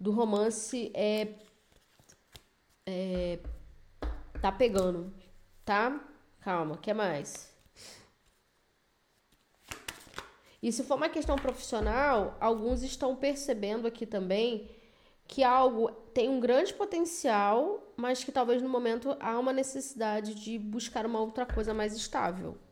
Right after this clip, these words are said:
tá? Me saiu isso aqui, mais uma, por favor. Os amantes. Meu pai do céu.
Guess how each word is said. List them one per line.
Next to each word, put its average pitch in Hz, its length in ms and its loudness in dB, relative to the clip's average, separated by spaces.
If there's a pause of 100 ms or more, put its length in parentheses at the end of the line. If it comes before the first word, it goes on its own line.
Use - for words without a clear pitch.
(160)
tá? 190 360 -6 (400)
Me 196 100 -8
saiu 202 280 -6
isso 208 100 -10
aqui, 226 140 -8
mais 220 200 -2
uma, 277 160 -4
por 269 200 -10
favor. 202 140 -4 (2500)
Os 214 220 -2
amantes. 240 960 0 (200)
Meu 220 440 2 (140)
pai 214 280 -2
do 220 200 -6
céu. 180 520 -6